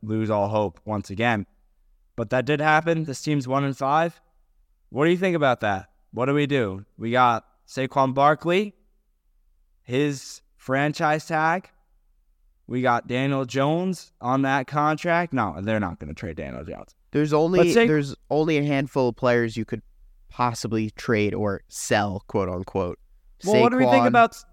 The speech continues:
Speaker 1: looking to, looking to throw out Saquon Barkley to teams right here,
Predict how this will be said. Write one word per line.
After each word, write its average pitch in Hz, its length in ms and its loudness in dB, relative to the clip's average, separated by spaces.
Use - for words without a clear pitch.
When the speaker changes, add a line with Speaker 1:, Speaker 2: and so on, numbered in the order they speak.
Speaker 1:
looking 220 340 0
to, 220 260 0
looking 214 340 -2
to 214 180 -4
throw 214 240 0
out 220 140 2
Saquon 214 460 -2
Barkley 185 560 0
to 117 100 -8
teams 92 640 -4
right 131 260 2
here, 127 400 0